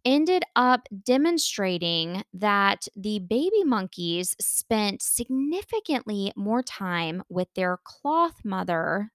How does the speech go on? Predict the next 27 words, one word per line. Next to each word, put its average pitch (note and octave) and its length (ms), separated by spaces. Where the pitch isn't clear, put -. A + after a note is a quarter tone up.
than F#3+ 300
with F3 220
the A3 160
wire C#4 340
mother. - 560
Now, F#3+ 80
I A3+ 80
know C4 140
this G#4 160
sounds G4 260
a F#4+ 60
little F4 180
bit F4 180
out C4+ 240
there, F3+ 380
but G3+ 160
bear A3+ 220
with G3+ 280
me, E3 340
because B3+ 280
what D4+ 160
it F#4 120
really C#4 460
showed A3+ 800
was G3 300
that F#3+ 520
the A3 380